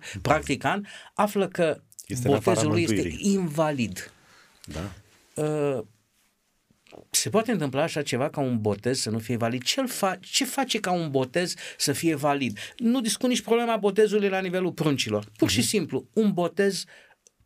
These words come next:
Speaker 1: în lumea creștină. Există ceva care l-ar invalida din punct de vedere formal?
Speaker 2: Ce ar putea, uh, invalida un botez este lipsa credinței. Nu crezi.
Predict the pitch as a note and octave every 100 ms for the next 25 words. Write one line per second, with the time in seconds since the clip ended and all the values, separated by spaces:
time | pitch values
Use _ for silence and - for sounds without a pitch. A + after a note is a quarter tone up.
0 | _ G#3+ A3+ G#3+ G3+ - C#3+ D#3 D#3 B2+
1 | - A#2+ - A2 F2+ - B2+ A2 F3+ -
2 | G#3+ B2+ C#3 D#3 C#3+ B2+ A#2+ G#2 - -
3 | C#3+ C3 A2+ A2 G#2 G2 F2+ F#2 E3 -
4 | - - - B2 G#2 C3 B2+ - - -
5 | C3 A2 F#2 F2 G#2+ A3 - _ - -
6 | - - - - - - B2 A2 A#2+ B2+
7 | C#3 C#3 B2 F#2+ - A2 G#2 B2 A#2 A2+
8 | G#2 G2 C3 C3 G2+ F#2+ B2 C#3 C#3 C#3+
9 | C3+ - C#3+ C3+ B2+ A2 - G#2 A#2 -
10 | A#2 A2+ B2 B2 F2 - D2 - - -
11 | F#2 A2 A#2 A#2+ A2+ D#2 - -